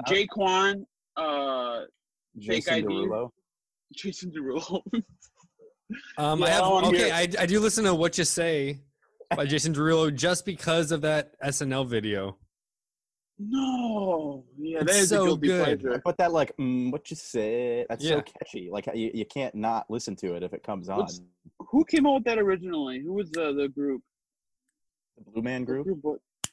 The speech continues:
Speaker 2: No, what group
Speaker 3: On
Speaker 2: was that?
Speaker 3: S N L? The Lonely Island?
Speaker 2: No,
Speaker 1: Lonely
Speaker 2: no, no,
Speaker 1: Island.
Speaker 2: no, no, no.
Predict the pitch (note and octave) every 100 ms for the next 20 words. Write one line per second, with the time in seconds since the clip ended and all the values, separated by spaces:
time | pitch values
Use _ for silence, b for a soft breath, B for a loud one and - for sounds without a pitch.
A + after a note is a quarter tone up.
0 | - F#3 F#3+ F3+ E3 C3+ C#3+ D#3 - C3+
1 | C#3+ C#3 B2+ E3 F#3+ - _ _ _ _
2 | _ - A#2+ B2+ C#3 A2+ C3+ F#3 E3 D3
3 | C3+ C#3 C3+ D3 C#3 C3+ B2+ A#2 G#2+